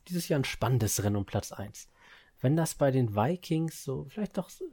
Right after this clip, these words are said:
schneller greift als gedacht, könnten die ein Wörtchen um die Krone mitreden. Und ich würde mal,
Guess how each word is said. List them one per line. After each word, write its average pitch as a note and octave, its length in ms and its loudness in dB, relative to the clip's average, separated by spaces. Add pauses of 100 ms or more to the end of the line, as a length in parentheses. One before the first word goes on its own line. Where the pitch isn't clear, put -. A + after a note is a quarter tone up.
(360)
schneller F3 400 2
greift C#3+ 340 0
als C#3 160 -2
gedacht, - 420 -2
könnten E3 360 -2
die D#3+ 180 -4
ein C3 180 2
Wörtchen C#3 320 -2
um B2+ 100 -2
die B2+ 100 -2
Krone D3 360 -2
mitreden. C#3+ 500 -2
Und C3 180 -2
ich C3 160 -6
würde F3+ 240 0
mal, D3+ 280 -2